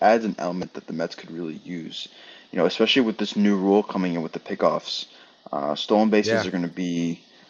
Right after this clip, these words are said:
Speaker 1: at a m-, uh, you know, they're, they're gonna come up at a much higher rate in the next two, three, four seasons. I don't know however long this rule is gonna last. Um, it's, it's really gonna be important that the Mets have some speed guys on their bench.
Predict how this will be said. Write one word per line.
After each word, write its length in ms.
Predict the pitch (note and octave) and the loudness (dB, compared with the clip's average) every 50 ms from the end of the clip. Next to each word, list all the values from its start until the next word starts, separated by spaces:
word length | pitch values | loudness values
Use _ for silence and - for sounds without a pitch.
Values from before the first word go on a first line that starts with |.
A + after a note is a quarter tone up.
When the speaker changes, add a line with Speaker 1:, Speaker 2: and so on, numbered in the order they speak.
| - - - | -18 -8 -4
Speaker 1:
at 80 | D2+ | -2
a 0 | |
m-, 200 | D#2+ D#2+ D#2+ - - - | -2 0 -2 -4 -4 -2
uh, 60 | - G2 | -2 -2
you 180 | E2+ D#2 E2+ | -2 -2 -2
know, 180 | F#2 F2 D2+ C#2 - | -2 -2 -4 -4 -8
they're, 440 | - D2+ - G#2+ F#2 F#2 E2 D#2+ - - | -12 -8 -6 -6 -6 -6 -4 -6 -6 -4
they're 140 | - G#2+ G#2 | -4 -4 -2
gonna 160 | G2 G#2+ A2 | 0 -2 -2
come 160 | - - A2+ G#2+ | 0 2 2 2
up 100 | G2+ G#2+ | 4 4
at 60 | F#2 | 0
a 40 | F#2 | 0
much 240 | F#2 F#2+ G2+ - - | 2 2 2 2 2
higher 260 | - F#2+ F2+ E2+ E2+ | 4 4 4 4 2
rate 380 | E2 D#2+ F2 F2+ E2+ - - _ _ _ _ | 0 0 0 2 2 0 -2 _ _ _ _
in 160 | - F2+ E2+ | -12 -10 -8
the 40 | E2+ | -6
next 400 | E2+ E2 E2+ - - - - - | -4 -6 -6 -6 -8 -14 -12 -10
two, 180 | - F#2+ E2+ | -8 -8 -8
three, 260 | D#2+ _ - F2+ F2+ E2 | -10 _ -8 -8 -8 -8
four 260 | _ - - E2+ E2+ | _ -6 -4 -4 -4
seasons. 380 | E2+ - E2+ F2 D#2+ E2 E2 | -4 -4 -8 -8 -8 -2 -2
I 40 | E2+ | -2
don't 100 | E2+ D#2+ | 0 0
know 60 | E2 | -2
however 240 | E2 E2 E2 D#2+ F2+ | 0 0 0 0 0
long 200 | F2 F2 F2 F2 | 0 0 -2 -2
this 180 | E2 - - - | -4 -8 -10 -6
rule 140 | E2 F2 E2+ | -4 -4 -4
is 100 | E2 - | -4 -6
gonna 160 | E2+ E2 - | -10 -8 -4
last. 560 | C2+ D#2 E2+ F2+ F2 E2 - - - - _ _ _ _ _ _ _ _ _ _ _ _ - | 2 6 6 8 6 6 2 -2 -14 -18 _ _ _ _ _ _ _ _ _ _ _ _ -12
Um, 480 | - C#2+ C#2+ C#2+ C#2+ C2+ B1+ C2 C2 _ _ _ _ _ _ _ _ _ _ - | -8 -6 -6 -6 -6 -8 -10 -12 -16 _ _ _ _ _ _ _ _ _ _ -16
it's, 160 | G2 - - - - - | -14 -14 -14 -14 -12 -8
it's 220 | - G2 - - G2 | -8 -8 -8 -4 -2
really 180 | G2 G2+ G2+ | -2 0 0
gonna 160 | G2 G2+ G2 F#2+ | 0 0 0 0
be 160 | D#2+ F#2 F2 | 0 -2 -2
important 400 | F2+ F2 - - G2 F#2 F2 D2+ | -2 -4 -2 0 0 0 0 0
that 100 | E2 D2+ | -4 -4
the 60 | D#2+ | -2
Mets 220 | D#2 D#2+ E2+ - | -2 -2 -2 0
have 160 | - F#2 E2+ - | -2 -2 -2 -2
some 140 | - E2 | -6 -10
speed 360 | - - - - F#2 F2 E2 - | -12 -12 -12 -10 -10 -10 -6 -4
guys 280 | - D#2+ E2 E2 D#2+ | -2 -2 -2 -2 -2
on 60 | E2 | -4
their 120 | D#2 C2+ - | -8 -8 -8
bench. 520 | - - F#2+ E2+ D#2 D#2 - - - - | -4 -4 -4 -2 -2 -4 -6 -6 -6 -8